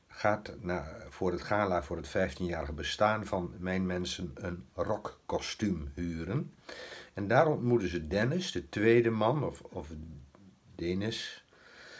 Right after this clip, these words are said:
een tweede man bij Mijn Mensen, en Rebecca. Dat is een hilarische scène. Die Rebecca is een heel apart mens die voortdurend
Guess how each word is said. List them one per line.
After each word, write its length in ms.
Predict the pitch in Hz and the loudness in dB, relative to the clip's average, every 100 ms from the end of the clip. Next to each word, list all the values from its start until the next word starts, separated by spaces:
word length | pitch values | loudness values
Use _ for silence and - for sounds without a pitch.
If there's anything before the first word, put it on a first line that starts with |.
| - - - - - - | -18 -18 -20 -20 -20 -14
een 200 | - 73 | -12 -2
tweede 320 | 104 131 127 | 4 6 6
man 280 | 113 104 98 | 6 4 4
bij 260 | 95 92 | 4 4
Mijn 240 | 90 95 92 | 4 2 2
Mensen, 580 | 92 92 - 101 101 - | 2 0 -2 -4 -6 -8
en 400 | 90 87 87 - | -4 -2 -4 -8
Rebecca. 920 | - 87 90 78 104 - 82 - - - - - - - - _ _ _ _ | -6 -2 0 4 4 4 0 -2 -6 -14 -20 -20 -20 -20 -20 _ _ _ _
Dat 300 | - 92 92 | -4 2 2
is 120 | - | 2
een 100 | 95 | 0
hilarische 760 | 90 95 95 113 139 113 - - | 2 4 4 4 2 -2 -2 -2
scène. 460 | - 101 104 98 | 2 4 4 0
Die 240 | 85 85 85 | 0 0 -2
Rebecca 520 | - 104 107 104 95 | -2 -2 2 2 2
is 200 | 98 87 | 0 -4
een 120 | 92 | -4
heel 280 | 82 98 92 | -4 -4 -4
apart 360 | - - 98 | -2 0 0
mens 280 | 90 95 104 | 0 -2 -2
die 180 | - 80 | -6 -6
voortdurend 600 | - 82 95 92 87 - | -6 -4 0 0 -2 -8